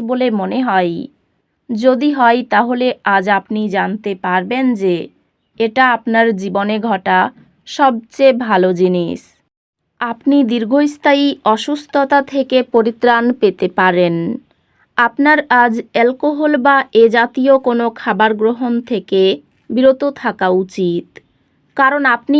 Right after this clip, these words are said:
আপনার আইটেমগুলি বিষাক্ত অবস্থায় হারিয়ে যেতে পারেন। এটাই আপনার জন্য বুঝতে পারার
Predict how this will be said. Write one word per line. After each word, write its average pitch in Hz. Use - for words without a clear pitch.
আপনার 262
আইটেমগুলি 254
বিষাক্ত 220
অবস্থায় 208
হারিয়ে 247
যেতে 196
পারেন। 180
এটাই 302
আপনার 262
জন্য 262
বুঝতে 208
পারার 196